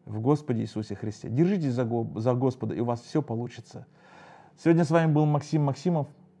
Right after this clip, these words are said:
Хочу поблагодарить всех партнеров, друзей, кто присылает свои десятины, приношения, кто участвует в Божьем деле, кто вместе со мной благовествует Евангелие Иисуса Христа по всему земному шару. Да пребудет с вами Господь,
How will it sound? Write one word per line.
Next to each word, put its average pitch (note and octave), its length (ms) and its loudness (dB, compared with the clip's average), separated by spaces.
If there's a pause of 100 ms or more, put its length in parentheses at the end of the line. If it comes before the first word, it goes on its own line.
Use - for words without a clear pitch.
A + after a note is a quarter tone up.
Хочу C3 260 -2
поблагодарить C3+ 840 2 (420)
всех - 380 0
партнеров, C3 500 0
друзей, C3 400 0
кто A#2 480 -6 (160)
присылает B2 460 -2
свои A2 180 -6
десятины, B2+ 500 -6
приношения, A#2 640 -6
кто - 200 -8
участвует C#3 600 -4 (380)
в A2 100 -14
Божьем B2 440 2
деле, A#2 340 -4 (440)
кто - 160 -2
вместе E3 260 2
со C#3 120 -4
мной C3 200 -2
благовествует A#2 880 -2
Евангелие B2 680 -4 (280)
Иисуса A2+ 400 -8
Христа G#2+ 480 -8 (400)
по G2+ 100 -8
всему C3 300 -4
земному A2+ 340 -4
шару. A2+ 340 -14 (260)
Да C3 120 0
пребудет C#3+ 400 4
с - 60 -6
вами A#2 220 -4
Господь, B2 480 -8